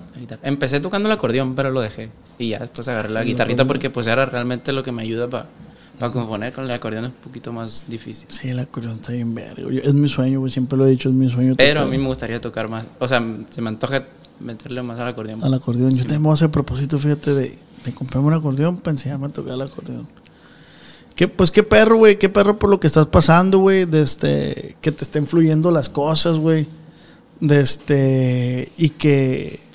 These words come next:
Speaker 2: pues, que sigas trabajando, güey, en, en lo que, en lo que estás soñando. De este, ¿cuánto,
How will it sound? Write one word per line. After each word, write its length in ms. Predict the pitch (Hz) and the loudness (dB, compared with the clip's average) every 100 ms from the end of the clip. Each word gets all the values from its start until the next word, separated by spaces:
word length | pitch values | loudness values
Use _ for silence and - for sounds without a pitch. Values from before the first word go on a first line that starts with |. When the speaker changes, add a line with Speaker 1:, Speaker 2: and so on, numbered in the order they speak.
| - | 0
Speaker 2:
pues, 200 | 151 - | 0 2
que 120 | 147 | 2
sigas 260 | - 175 - | 2 2 4
trabajando, 600 | 208 160 131 170 208 233 | 4 6 6 6 6 4
güey, 220 | 233 254 - - - - - - - - | 2 -2 -6 -20 -20 -20 -20 -20 -6 4
en, 460 | 156 147 139 131 - | 6 6 4 0 0
en 140 | 147 | 4
lo 100 | 147 143 | 4 4
que, 280 | 143 131 | 2 4
en 80 | 135 | 4
lo 80 | 135 | 2
que 60 | 139 | 0
estás 200 | - 135 | 0 2
soñando. 540 | 160 143 143 151 139 - - - | 6 8 8 6 4 -2 -20 -2
De 140 | 151 165 | 4 4
este, 960 | - - 170 165 165 165 160 160 156 - - - - - - - - - - | 4 6 10 10 10 10 10 8 4 0 -8 -6 -8 -8 -12 -16 -20 -16 -2
¿cuánto, 720 | - 156 147 190 190 175 156 | 4 6 6 8 10 10 8